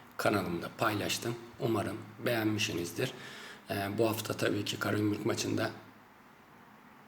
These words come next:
stadın içinde olamadık maalesef ama bundan sonraki maçlarda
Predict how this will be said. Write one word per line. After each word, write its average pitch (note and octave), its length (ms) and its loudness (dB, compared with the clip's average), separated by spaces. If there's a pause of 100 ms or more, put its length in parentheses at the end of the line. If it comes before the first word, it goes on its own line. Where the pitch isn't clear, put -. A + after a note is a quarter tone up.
(200)
stadın G#2+ 420 2
içinde - 360 4
olamadık G#2 580 2
maalesef E2 440 0 (120)
ama G#2 280 2 (120)
bundan A2 240 4
sonraki G2 360 0
maçlarda G2+ 640 2